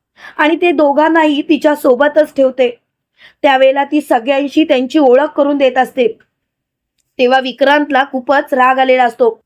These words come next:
विक्रांत म्हणत असतो, "या रियाला झालंय काय? रिया अशी काय वागते?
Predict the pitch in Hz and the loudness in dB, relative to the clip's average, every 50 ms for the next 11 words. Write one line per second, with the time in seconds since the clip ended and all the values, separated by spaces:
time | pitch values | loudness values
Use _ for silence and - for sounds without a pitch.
0 | _ _ _ _ _ _ _ - - - _ - 262 254 - 294 285 285 294 311 | _ _ _ _ _ _ _ -20 -20 -20 _ -8 -8 -6 -2 0 0 0 0 0
1 | 277 262 254 269 302 294 - - - - - 254 247 247 262 254 _ _ - - | -2 -2 0 0 0 0 0 -2 -2 0 0 2 2 2 0 -2 _ _ -20 -20
2 | - - 262 294 320 339 311 262 262 269 285 294 320 330 269 226 247 240 240 254 | -8 -4 0 0 0 0 -2 0 0 0 2 2 2 0 0 -2 -2 -2 0 2
3 | 294 330 339 339 330 302 269 254 254 285 285 294 320 311 277 - - 339 330 370 | 2 0 0 0 0 0 0 -2 -4 -2 -2 0 0 0 -2 0 0 0 2 2
4 | 370 381 370 339 320 - - 339 302 277 | 0 2 0 -2 -4 -2 -2 0 0 0